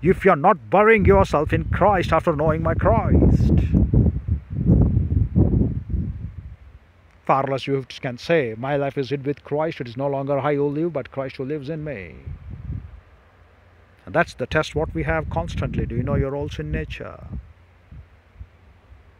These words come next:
And Satan's greatest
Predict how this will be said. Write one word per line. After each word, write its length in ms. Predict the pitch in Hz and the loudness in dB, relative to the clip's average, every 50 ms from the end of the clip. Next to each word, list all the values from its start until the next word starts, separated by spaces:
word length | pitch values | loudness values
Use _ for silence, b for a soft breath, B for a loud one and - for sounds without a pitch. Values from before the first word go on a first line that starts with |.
| _ _ _ _ _ _ _ _ _ _ - | _ _ _ _ _ _ _ _ _ _ -10
And 220 | 127 120 113 107 104 | -8 -8 -8 -8 -8
Satan's 560 | - - 160 165 - - 165 156 156 143 - | -2 0 0 0 2 0 0 -2 -2 -4 -8
greatest 800 | - - - 143 147 - 143 143 123 - - - - - - | -10 -6 -4 -4 -2 -2 -2 -4 -4 -6 -14 -18 -20 -20 -20